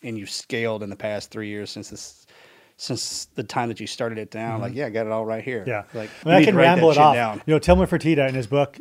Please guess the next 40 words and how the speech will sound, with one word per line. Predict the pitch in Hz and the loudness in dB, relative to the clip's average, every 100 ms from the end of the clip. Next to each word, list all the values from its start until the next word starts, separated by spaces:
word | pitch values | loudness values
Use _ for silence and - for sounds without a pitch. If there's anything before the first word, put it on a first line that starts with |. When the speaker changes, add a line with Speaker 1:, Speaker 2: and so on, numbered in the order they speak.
| 415 | -8
Speaker 2:
uh, | 127 | -6
Shut | 113 147 | -2 -2
Up | 127 | -2
and | 127 | -4
Listen, | 131 123 | -6 -8
he | 120 | -10
says, | 123 123 104 - _ - | -8 -8 -10 -18 _ -8
uh, | 139 147 | -6 -4
"Number | 131 131 139 | -6 -2 0
one | 143 | 2
rule | 131 123 | 0 -4
is | |
know | 117 | -4
your | 123 | -6
numbers." | 117 101 107 - - _ _ _ _ _ _ _ - | -8 -12 -16 -18 -20 _ _ _ _ _ _ _ -12
I, | |
I, | 147 131 - 139 | -6 -4 -2 0
I | 147 | 0
do, | 135 156 175 | 2 0 2
I | 135 156 160 | 2 2 2
still, | 147 - 151 147 131 120 | -2 -6 0 0 0 -4
to | 131 | -6
this | 127 - | -8 -6
day, | 131 127 120 117 _ _ - | -6 -6 -6 -10 _ _ -4
I | 120 127 | -2 -2
create | - 135 131 | -2 -2 -2
a | 120 | -4
sheet | - 131 127 | -8 -6 -4
every | 120 | -6
single | 127 123 | -4 -6
Monday | 117 120 117 | -4 -4 -6
that | 113 | -4
has | 113 113 | -4 -6
the | - | -8
previous | - 127 117 - | -8 -6 -6 -6
week's | 120 - | -8 -8
sales | 123 123 | -8 -8
for | 117 123 | -8 -10
every | 123 120 | -6 -4
location. | 113 - 71 107 107 | -4 -4 -4 -8 -18